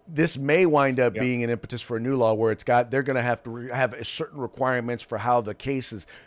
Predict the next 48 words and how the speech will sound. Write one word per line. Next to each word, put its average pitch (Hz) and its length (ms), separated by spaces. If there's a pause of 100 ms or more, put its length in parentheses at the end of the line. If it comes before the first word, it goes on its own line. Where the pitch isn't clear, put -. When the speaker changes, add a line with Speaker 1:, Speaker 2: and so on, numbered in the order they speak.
Speaker 1:
now 123 200
gotta 123 280
be 117 120
locked 110 480
down. 127 300
Like, 120 160
in, 160 140 (300)
they 185 120
already 208 280
have 165 120
a 147 60
law 143 180
right 127 220
now 127 260
where 117 240
if 120 240
you 120 80
have 127 220
it, - 320
if 117 160
you 113 80
store 131 300
it 127 40
in 123 100
your 98 120
car, 139 580 (460)
it's 135 180
gotta 143 320
be 131 280
attached - 760
to 135 180
the 110 120
f-, - 160
the, 117 180
the 113 180
lock 147 300
has, 143 200 (260)
the, 123 140
the 113 160
case 165 300
has 135 220
to 131 100
be 120 140
attached - 540 (280)
to - 120
the 107 100
frame. 110 480 (1300)
Speaker 2:
Yeah, 123 100